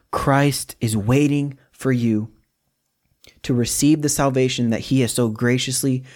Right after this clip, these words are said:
given you. If you have not received the salvation of Jesus Christ, if you are broken and lost and in pain and you need a savior and you are wanting a change that will give you new life,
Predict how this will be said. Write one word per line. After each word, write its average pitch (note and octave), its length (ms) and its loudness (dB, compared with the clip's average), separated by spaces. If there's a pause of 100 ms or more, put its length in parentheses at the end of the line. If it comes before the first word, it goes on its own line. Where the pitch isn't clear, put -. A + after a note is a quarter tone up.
(220)
given G#2 320 -4
you. G#2 160 -12 (1300)
If - 180 -4
you E3 120 2
have C3 160 2
not B2 420 0
received C3 320 -2
the B2+ 40 -2
salvation A#2+ 500 0
of A2 80 -2
Jesus A2+ 280 -2
Christ, A#2+ 280 -6
if - 160 -8
you D#3 180 2
are C3 320 2 (580)
broken B2+ 800 -2
and A2+ 260 0
lost C3 440 0
and B2 120 0
in A#2+ 200 0
pain B2+ 560 2 (300)
and B2+ 160 2
you C#3 100 2
need C#3+ 460 2 (280)
a B2+ 60 -4
savior A2+ 600 0 (220)
and C3 180 2
you C#3+ 160 2
are A#2+ 120 0
wanting D3+ 600 0 (240)
a C3 80 0
change C3 640 0
that A#2 140 -2
will B2 100 0
give C3+ 260 0
you C3+ 160 2
new C3 200 0
life, G#2+ 560 -4